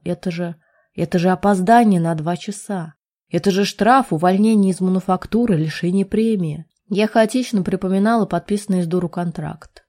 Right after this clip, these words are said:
Да уж, теперь Трейс оторвётся. Там же такие штрафные санкции, век воли не видать. «Ребятам я сказал, где ты, так что можешь не волноваться».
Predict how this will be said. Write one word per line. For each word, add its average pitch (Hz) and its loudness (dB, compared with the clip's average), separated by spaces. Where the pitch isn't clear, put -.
Да 165 -4
уж, 151 -10
теперь 240 -4
Трейс 196 -2
оторвётся. 156 -8
Там 185 4
же 165 -2
такие 185 0
штрафные 196 -4
санкции, 170 -8
век 202 -4
воли 151 -6
не 143 -8
видать. - -14
«Ребятам 202 0
я 190 2
сказал, 196 2
где 151 -2
ты, 127 -12
так 160 -4
что - -4
можешь 175 -2
не 170 -4
волноваться». 165 -6